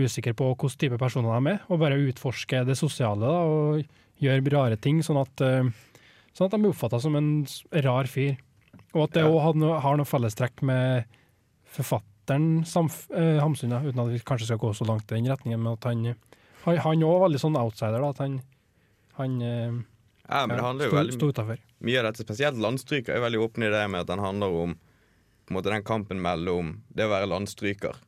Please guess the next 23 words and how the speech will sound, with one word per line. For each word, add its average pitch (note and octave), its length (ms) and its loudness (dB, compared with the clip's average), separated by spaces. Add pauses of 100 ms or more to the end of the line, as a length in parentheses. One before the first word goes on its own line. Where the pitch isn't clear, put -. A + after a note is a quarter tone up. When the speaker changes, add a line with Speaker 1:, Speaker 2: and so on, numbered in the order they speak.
(100)
Speaker 2:
aldri G#2 240 -2
slå F2+ 160 -6
seg G2+ 140 -8
til G#2 100 -4
ro, G#2 160 -4
aldri G2+ 320 -2
på - 80 -12
en E2+ 60 -4
måte F#2 240 -4 (420)
ta G2+ 160 -2
til G2 160 -6
fatte G2+ 240 -6
med G2+ 140 -4
noe, F2 100 -2 (220)
og F2+ 160 -8 (100)
det F2+ 140 -2
å D#2 60 -10
faktisk F2 360 -12
slå E2+ 220 -6
seg G#2 100 -6
ned, G#2 240 -4 (460)
og F#2+ 80 -6
være, F#2 240 -4